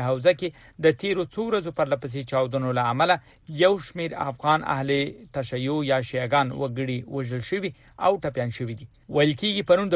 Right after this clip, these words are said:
ګل یا دوشنبې په ماښام هم د کابل ښار په چنداول سیمه کې، چې اکثره یې شیعهګان دي، چاودنه شوې ده او یو شمیر کسان پکې ټپیان شوي دي. او د امریکا مخکنی صدر ډانلډ ټرمپ ویلي چې د فدرالي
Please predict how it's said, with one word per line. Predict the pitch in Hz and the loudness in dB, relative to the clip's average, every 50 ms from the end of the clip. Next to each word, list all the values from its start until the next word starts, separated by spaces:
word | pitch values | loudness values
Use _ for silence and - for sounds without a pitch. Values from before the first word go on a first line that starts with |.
| 156 | 2
ګل | 156 175 165 156 | 2 2 4 4
یا | 147 135 | 4 4
دوشنبې | 156 143 - 156 147 143 143 - | 2 -2 -4 -2 -2 -2 -4 -4
په | 135 131 131 | -4 -2 -2
ماښام | 127 123 - 147 143 127 143 | -2 0 2 0 2 2 0
هم | 185 185 | 2 2
د | 170 160 - 135 | 2 2 2 2
کابل | 135 135 156 - 123 | 2 2 2 0 2
ښار | - 143 143 120 - | 4 2 2 2 0
په | 139 120 | -8 -8
چنداول | - 135 131 127 127 127 139 139 123 - | -6 -2 0 2 2 2 2 -2 -4 -4
سیمه | 160 156 151 | -6 -6 -6
کې، | 123 - 120 | -8 -8 -4
چې | - 143 127 123 | 0 0 0 0
اکثره | 117 - - 139 135 | 0 -2 -2 0 0
یې | 131 131 127 120 - | 0 -2 -4 -4 -2
شیعهګان | 131 123 120 113 147 165 180 185 156 | -2 0 2 4 4 4 4 2 -2
دي، | 196 160 - | -8 -6 -2
چاودنه | 147 131 127 127 131 180 190 196 | 0 0 2 2 2 0 0 0
شوې | 160 - 175 170 175 180 160 165 | -2 -4 -4 -4 -2 0 2 4
ده | 175 175 - - - - 160 165 | 4 4 4 0 0 0 2 4
او | 170 180 175 - - 170 156 147 | 4 2 0 -4 -8 -8 -4 -4
یو | 147 143 120 | -4 -4 -4
شمیر | - 143 139 131 | -6 -8 -8 -6
کسان | 120 131 123 - 151 135 123 - | -6 -6 -4 -2 -2 -2 -4 -6
پکې | 123 110 - 117 - | -10 -12 -12 -10 -10
ټپیان | 120 113 - 120 117 113 - | -8 -6 -6 -6 -6 -6 -8
شوي | - 127 120 120 | -8 -8 -8 -8
دي. | 113 120 120 - _ _ _ _ _ _ _ _ _ _ _ _ _ _ _ _ _ _ _ _ _ _ _ _ _ - 156 | -10 -12 -16 -18 _ _ _ _ _ _ _ _ _ _ _ _ _ _ _ _ _ _ _ _ _ _ _ _ _ 4 4
او | 170 196 | 6 6
د | 202 220 220 | 6 4 4
امریکا | 214 208 - 220 214 220 214 208 | 2 2 2 4 6 6 6 4
مخکنی | 196 190 160 - - 190 196 196 160 - | 2 -2 -2 -4 -4 -6 -4 -4 0 2
صدر | 185 180 175 185 180 175 | 4 6 6 6 6 6
ډانلډ | 151 160 151 147 143 139 143 123 - | 4 4 4 4 4 2 0 0 0
ټرمپ | 185 185 156 120 - | -2 -2 -2 -4 -6
ویلي | 135 139 143 160 170 170 170 | -6 -6 -4 -4 -6 -8 -8
چې | - - 156 | -6 -4 -4
د | 147 131 | -4 -4
فدرالي | - 147 131 123 139 135 135 151 | -4 -4 -2 2 2 2 2 2